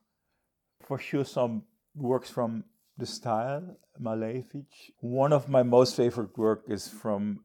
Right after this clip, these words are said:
Piero Manzoni. Piero Manzoni, eh, with his, uh, his monochromes, that's one piece. And Stedelijk make, I think, during Zero movement.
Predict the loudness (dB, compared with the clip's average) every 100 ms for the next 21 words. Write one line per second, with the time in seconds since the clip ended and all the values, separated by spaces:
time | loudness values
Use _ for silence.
0 | _ 4 8 8 6 2 -2 -2 -2 -4
1 | -10 -12 _ _ _ _ _ _ _ _
2 | _ 4 6 6 4 2 2 0 -4 -8
3 | -14 -14 -10 -10 -8 -8 -10 -10 -8 -6
4 | -6 -8 -10 -10 -12 -8 -4 -2 -2 -4
5 | -8 -4 -4 -6 -10 -14 -18 _ _ -6
6 | -6 -4 -6 -6 -10 -16 -14 -16 -18 _
7 | _ _ _ _ _ _ _ _ _ -10
8 | -2 0 0 -2 -2 -2 -2 -6 -6 -4
9 | -4 -4 -4 -6 -10 -12 -8 -4 -2 -2
10 | -6 -8 -10 -12 -12 -12 -12 -12 -12 -12
11 | _